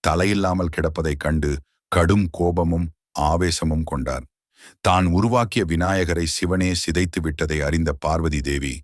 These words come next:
காளியாக உருவம் எடுத்து கண்ணில் படுவதை எல்லாம் அழிக்கத் தொடங்கினார். காளியின் ஆவேசத்தைக் கண்டு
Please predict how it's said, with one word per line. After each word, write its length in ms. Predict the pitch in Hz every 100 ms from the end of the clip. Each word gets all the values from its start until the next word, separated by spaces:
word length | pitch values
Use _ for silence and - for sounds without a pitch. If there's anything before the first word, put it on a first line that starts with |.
| _ _ _ _ -
காளியாக 560 | 87 85 107 113 107 104
உருவம் 380 | 85 87 87
எடுத்து 260 | 78 76 87
கண்ணில் 400 | 80 78 85 82
படுவதை 420 | 73 73 73 73 69 62 _ - 78
எல்லாம் 300 | 82 87 92
அழிக்கத் 360 | 78 76 80 80
தொடங்கினார். 460 | 71 73 67 67 73 _ _ _ - - _ -
காளியின் 520 | 85 82 92 101 85 69
ஆவேசத்தைக் 540 | 85 92 - 80 76 -
கண்டு 320 | 76 76 78